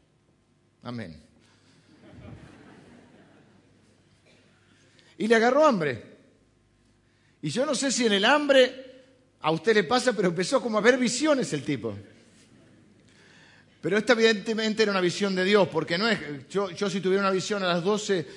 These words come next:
del mediodía, en mi, eh, en mi gusto,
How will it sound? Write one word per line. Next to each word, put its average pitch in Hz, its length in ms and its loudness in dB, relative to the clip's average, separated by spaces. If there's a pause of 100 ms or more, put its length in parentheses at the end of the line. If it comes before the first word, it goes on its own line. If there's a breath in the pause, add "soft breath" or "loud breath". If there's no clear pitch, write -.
(140 loud breath)
del 170 220 -2
mediodía, 180 500 2
en 160 220 -4
mi, 202 100 -2
eh, 139 760 -4 (360 soft breath)
en 123 120 -12
mi 165 440 -8
gusto, 120 640 -8